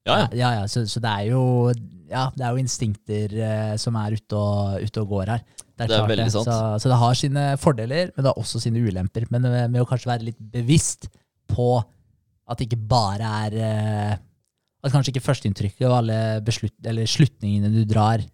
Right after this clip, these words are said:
Speaker 2: med en gang, kanskje være bevisst på at det er ikke sikkert de er hundre prosent riktig.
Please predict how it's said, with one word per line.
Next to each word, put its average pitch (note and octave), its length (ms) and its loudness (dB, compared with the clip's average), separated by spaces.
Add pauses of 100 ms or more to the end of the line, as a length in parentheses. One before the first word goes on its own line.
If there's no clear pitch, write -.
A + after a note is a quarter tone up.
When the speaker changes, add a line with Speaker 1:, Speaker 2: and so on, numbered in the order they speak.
(120)
Speaker 2:
med A#2 160 -16
en A2 220 -2
gang, B2+ 240 0 (480)
kanskje A#2+ 180 -2
være A2+ 120 2
bevisst G#2+ 280 0
på - 60 -4
at G#2 60 -2
det A#2 100 -4
er A#2 60 -4
ikke - 120 -4
sikkert G#2+ 320 -6
de G#2+ 100 -4
er G2+ 140 -2
hundre G#2 180 0
prosent G2+ 220 -4
riktig. G#2+ 300 -6